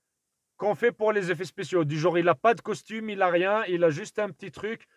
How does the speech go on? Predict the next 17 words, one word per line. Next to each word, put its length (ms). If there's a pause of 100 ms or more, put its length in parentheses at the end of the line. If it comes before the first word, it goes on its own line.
(320)
Euh, 240
vu 180
qu'ils 300
ont 40
la 120
technologie 580
holographique, 680
il 720
se 180
fait 460
ce 260
qu'il 220
veut 180
comme 220
costume 500
ou 560
déguisement. 640